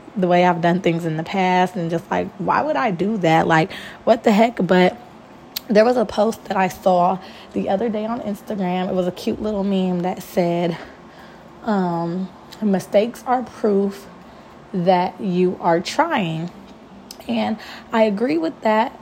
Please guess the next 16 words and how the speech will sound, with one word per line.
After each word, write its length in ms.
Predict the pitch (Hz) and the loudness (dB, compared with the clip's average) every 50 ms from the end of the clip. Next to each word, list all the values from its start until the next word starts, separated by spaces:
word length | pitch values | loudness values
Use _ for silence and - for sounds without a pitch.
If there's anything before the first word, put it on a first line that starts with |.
| - - | -20 -18
post 400 | - - - 214 202 196 196 196 - - | -16 -6 -2 0 0 0 0 -2 -4 -6
a 60 | 226 | -4
hundred 340 | 175 170 196 196 202 247 233 | -4 -2 -4 -4 -4 -6 -6
percent 460 | - 240 226 - - 208 214 240 220 | -6 -8 -6 -4 -6 -6 -6 -4 -4
because 420 | 196 196 196 - 208 196 190 196 196 - - - - - - - - - | -6 -6 -4 -4 -2 0 0 -2 -2 -6 -14 -18 -18 -20 -20 -20 -18 -6
I 380 | - 214 196 220 254 285 285 277 | -4 -2 0 0 0 0 0 -2
have 300 | 240 233 233 214 208 196 | -2 0 0 0 0 -2
seen 340 | - - 220 196 190 190 190 | -4 -2 -2 0 0 0 -2
in 140 | 175 175 | -2 -2
my 200 | 175 180 190 220 | 0 0 0 0
life 320 | 220 208 190 190 185 180 185 | 0 0 0 0 0 -2 0
that 220 | 196 185 185 190 - | 0 0 2 2 2
I 100 | 196 190 | 0 0
usually 380 | 196 202 220 233 240 247 226 | 0 0 -2 -2 -2 -4 -4
make 300 | 214 208 202 202 202 - | -2 -4 -4 -4 -4 -6
mistakes 580 | 190 185 - - - 202 185 185 - - - | -6 -6 -6 -2 2 4 4 4 2 -4 -10